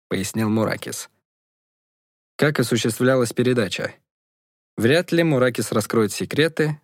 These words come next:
но рискнуть-то Бьярне мог. По-разному.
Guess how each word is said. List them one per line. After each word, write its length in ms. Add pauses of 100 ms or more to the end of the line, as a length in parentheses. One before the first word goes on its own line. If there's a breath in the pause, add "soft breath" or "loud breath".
но 140
рискнуть-то 580
Бьярне 420
мог. 380 (1300)
По-разному. 800